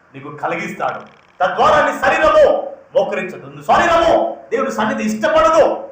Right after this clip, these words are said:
మోకరించడానికి ఇష్టపడదు, ప్రార్థన చేయడానికి ఇష్టపడదు, దేవుని మందిరానికి వెళ్ళడానికి ఇష్టపడదు, వెళితే సమయానికి పంపడు.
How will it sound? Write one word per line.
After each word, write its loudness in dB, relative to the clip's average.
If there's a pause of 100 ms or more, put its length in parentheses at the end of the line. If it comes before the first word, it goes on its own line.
(280)
మోకరించడానికి 0
ఇష్టపడదు, 4 (640)
ప్రార్థన 2 (140)
చేయడానికి 0
ఇష్టపడదు, 2 (380)
దేవుని 4
మందిరానికి -2
వెళ్ళడానికి -2
ఇష్టపడదు, 2 (380)
వెళితే 0
సమయానికి -4
పంపడు. 0